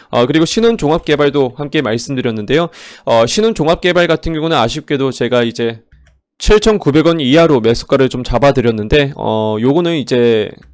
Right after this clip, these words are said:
칠천구백 원 이하로 들어가신 분들께서는 손절을 하시는 게 맞겠습니다. 그리고 칠천칠백 원도 한 번 더 추천을 드렸었는데, 어, 아직 그분들께서는 손절가 근처로 오지 않았기 때문에 이 일 정도, 이틀 정도 반등이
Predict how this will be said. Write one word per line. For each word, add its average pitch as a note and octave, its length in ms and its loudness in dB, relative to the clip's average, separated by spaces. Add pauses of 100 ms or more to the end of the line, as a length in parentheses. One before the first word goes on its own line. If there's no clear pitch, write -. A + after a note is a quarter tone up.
(240)
칠천구백 F3+ 680 2
원 E3 160 0
이하로 D#3 480 4
들어가신 C3+ 460 0
분들께서는 B2 600 -4
손절을 E3 380 0
하시는 E3+ 320 -4
게 D#3 80 -4
맞겠습니다. G#2 640 -4
그리고 A2 300 -2
칠천칠백 F3 840 0
원도 D#3 220 -2
한 D#3+ 160 -4
번 E3 160 -2
더 D3+ 80 0
추천을 C#3+ 580 -4
드렸었는데, A#2+ 720 -2 (360)
어, G#2+ 140 -2 (100)
아직 D#3+ 460 0
그분들께서는 C#3 680 -2
손절가 F#3 500 0
근처로 C3 480 0
오지 A2+ 220 0
않았기 A#2+ 380 -6
때문에 C3 420 -4 (300)
이 G#3 260 0
일 G#3 100 -2
정도, D3 500 -2
이틀 D3+ 360 2
정도 F3 320 0
반등이 E3+ 640 0